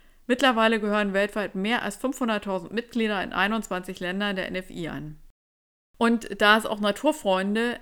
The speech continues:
in Ländern wie Senegal, Gambia, Benin, Togo, Nepal, Honduras, um nur einige zu nennen, gibt, spielen die internationale Arbeit und auch das Reisen in den globalen Süden eine wichtige Rolle.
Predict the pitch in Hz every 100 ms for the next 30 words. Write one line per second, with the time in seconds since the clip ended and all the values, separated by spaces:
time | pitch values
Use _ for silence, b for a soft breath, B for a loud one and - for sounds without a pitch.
0 | - 202 208 214 214 - 196 202 208 202
1 | 190 180 233 233 196 190 185 208 202 190
2 | 190 185 190 202 208 208 202 - 208 202
3 | 196 185 185 196 214 - 185 180 180 185
4 | 233 202 202 - 190 185 - 226 196 185
5 | - 185 180 202 214 B B B B -
6 | 220 - - - - - 233 214 208 247
7 | 311 285 254 - 233 220 202 196 208 214
8 | - 233 262 254 - 226 - 185 202 202
9 | - 196 185 180 180 170 170 180 269 330
10 | - 214 196 202 - 202 180 151 143